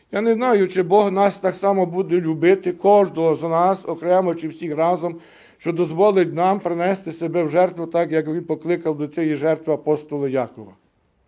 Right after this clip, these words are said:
Але, напевно, що випробувань для нас не забракне. І перетворити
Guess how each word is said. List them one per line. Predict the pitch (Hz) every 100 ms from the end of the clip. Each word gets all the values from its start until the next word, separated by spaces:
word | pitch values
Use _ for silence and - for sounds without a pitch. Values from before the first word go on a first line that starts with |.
| _ _ _ _ _ _ _ -
Але, | 160 160
напевно, | 170 175 196 185 180 _ _
що | _ 151
випробувань | 147 143 151 147 147 156 165 - _ _ _ _
для | 143 156
нас | 143 135 131 _ _ _ _ _
не | 170
забракне. | 151 117 120 110 - 95 95 - - - _ _ - - - 214 - - 202
І | 196
перетворити | 185 - 180 175 170 175 175 165 147